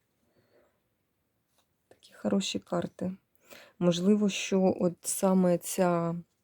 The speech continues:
е, Новий рік і Оцей період, це в-, самі, м, можуть бути останні такі обстріли Дніпра, і більше Дніпро не буде обстрілюватись рашистами.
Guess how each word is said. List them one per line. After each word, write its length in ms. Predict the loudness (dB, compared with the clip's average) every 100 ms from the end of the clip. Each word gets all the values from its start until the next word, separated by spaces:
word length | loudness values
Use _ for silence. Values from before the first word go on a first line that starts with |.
| _ _ _ _ _ _ _ _ _ _ _ -4
е, 300 | 0 2 2 0 -2 -2
Новий 540 | -2 0 0 2 2
рік 380 | 2 2 0 -2
і 460 | -2 -2 -2 -2 -6 _ _ _
Оцей 280 | -12 -2 -2
період, 520 | 0 2 4 4 2
це 200 | 0 -2
в-, 220 | -2 -4
самі, 460 | -6 -2 0 2 0 -4
м, 60 | -6
можуть 540 | -2 0 0 0 0
бути 320 | -2 -2 -2 -2
останні 680 | -4 -6 -4 0 0 0 -4
такі 320 | -10 -10 -10 -8
обстріли 680 | -6 -6 -8 -10 -6 -4 -4
Дніпра, 540 | -2 -2 -2 -2 0
і 100 | 0
більше 520 | 0 -2 -4 -6 -6 -10 -12 -20 -20 _ -8
Дніпро 420 | -6 -4 -2 0
не 160 | 0
буде 380 | -2 -4 -2 -2 -4
обстрілюватись 1200 | -10 -14 -10 -8 -6 -6 -6 -8 -14 -18 -18 -20 _ _ _ _ _ _ _ _ _ _ _ _
рашистами. 920 | -8 -6 -6 -8 -10 -10 -8 -6 -8